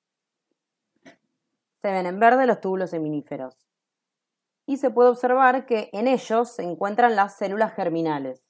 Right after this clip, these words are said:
Esto nos demuestra que allí se va a llevar a cabo la espermatogénesis,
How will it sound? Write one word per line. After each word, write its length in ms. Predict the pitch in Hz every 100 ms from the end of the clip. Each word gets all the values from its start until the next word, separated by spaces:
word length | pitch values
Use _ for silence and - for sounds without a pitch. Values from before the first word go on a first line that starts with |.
| _ _ _ _ _ _ _ _ _ _ _ _ _ -
Esto 240 | 247 262
nos 120 | 254
demuestra 540 | 247 254 254 254 269 262
que 100 | 202
allí 320 | - 254 240
se 120 | 196
va 60 | 190
a 80 | 190
llevar 200 | 190 196
a 100 | -
cabo 240 | 214 220
la 160 | 202 208
espermatogénesis, 1160 | 208 - 233 214 185 185 - 156 147 - 135